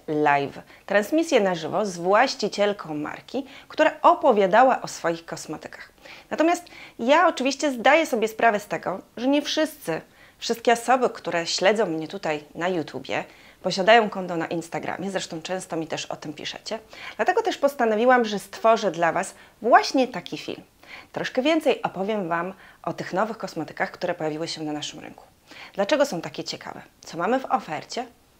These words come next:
i dlaczego warto się nimi zainteresować? Zacznijmy od początku. Jak to się wszystko w ogóle odbywało? O co tutaj w tym wszystkim chodzi? Słuchajcie, jakiś czas temu, nie wiem, czy to było rok, czy nawet więcej,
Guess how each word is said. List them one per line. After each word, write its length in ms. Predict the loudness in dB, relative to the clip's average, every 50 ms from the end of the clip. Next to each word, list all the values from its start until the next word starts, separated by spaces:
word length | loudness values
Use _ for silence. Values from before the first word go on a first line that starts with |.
| _ _ _
i 40 | -6
dlaczego 340 | -4 -4 -4 -6 -6 -4 -2
warto 260 | -2 -2 -2 -4 -10
się 140 | -12 -8 -4
nimi 300 | -2 -2 -2 -2 -4 -8 -12 _ -16
zainteresować? 1080 | -10 -8 -6 -6 -6 -8 -6 -4 -4 -4 -4 -6 -8 -12 -14 -18 -18 -16 -16 -16 -16 _ _ _ _ _ -18 -18 -16 -18 -18 -18 -18 -10 2
Zacznijmy 640 | 6 8 8 8 8 6 8 8 8 8 6 4 2
od 140 | 2 2 2
początku. 640 | 2 2 2 2 0 -4 -8 -8 -10 -14 -18 -18 -20 -20 -20 -20 -18 -14
Jak 500 | -2 4 8 8 8 8 6 0 -4 -2
to 120 | 0 0 0
się 220 | 0 0 -4 -4
wszystko 520 | -4 -2 0 0 0 0 -2 -6 -4 -4 -4
w 80 | -4
ogóle 240 | -2 -2 0 0 0
odbywało? 540 | -2 -4 -4 -6 -4 -4 -4 -6 -6 -8 -10 -14 _ _ _
O 180 | 2 2 2 2
co 120 | 2 0
tutaj 260 | 0 0 0 0 -2
w 40 | -2
tym 140 | -2 -6 -6
wszystkim 340 | -6 -8 -12 -12 -10 -10 -10
chodzi? 300 | -8 -10 -12 -14 -16 -18 _ _ _ _ -20 -20 -20 -20 -20 -20 -20 _
Słuchajcie, 480 | 0 2 2 2 4 2 -4 -4 -4 -6 -10 _ _ _ -20 -20 -20 -20 -20 _ _ _ 0
jakiś 280 | 2 2 2 2 2
czas 220 | 0 -2 -2 2 4
temu, 360 | 4 4 4 4 -2 -8 -10 -12 -18 _ _ _ _ _ _ _ _ _ _ -6
nie 160 | -4 -2 -2
wiem, 140 | 0 -2 -2
czy 100 | -2 -4
to 100 | -4 -4
było 220 | -4 -4 -4 -4
rok, 460 | 0 2 4 4 4 2 -2 -12 -16 -14
czy 120 | -14 -12 -10
nawet 240 | -8 -6 -6 -6 -6
więcej, 680 | -2 0 0 2 2 0 -2 -2 -2 -2 -2 -2 -6